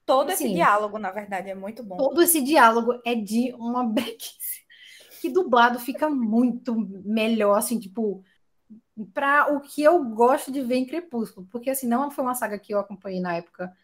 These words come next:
Speaker 2: que lançou, eu não gostava. Então, assim, eu tenho um, uma relação, assim,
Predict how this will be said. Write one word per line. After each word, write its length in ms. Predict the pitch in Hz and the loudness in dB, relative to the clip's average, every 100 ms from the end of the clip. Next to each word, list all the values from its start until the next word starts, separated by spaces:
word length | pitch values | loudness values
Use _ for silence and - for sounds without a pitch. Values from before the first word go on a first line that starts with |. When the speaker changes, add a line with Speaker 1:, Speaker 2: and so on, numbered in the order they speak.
| _ _ | _ _
Speaker 2:
que 100 | - | -6
lançou, 380 | 190 196 - 180 | -6 -4 -2 0
eu 60 | |
não 120 | 185 185 | 0 0
gostava. 540 | 214 226 185 170 180 | -2 -2 -2 -2 -4
Então, 140 | 180 208 | -8 -8
assim, 240 | - 185 | -8 -8
eu 120 | 190 | -6
tenho 280 | 185 254 277 233 - | -4 -2 -2 -4 -8
um, 440 | 208 190 190 185 185 - _ _ _ _ | -12 -12 -8 -8 -8 -12 _ _ _ _
uma 160 | 196 208 | -10 -6
relação, 880 | 202 214 220 - - 208 202 196 | 0 4 4 2 0 -2 -2 -2
assim, 260 | 208 - | -4 -6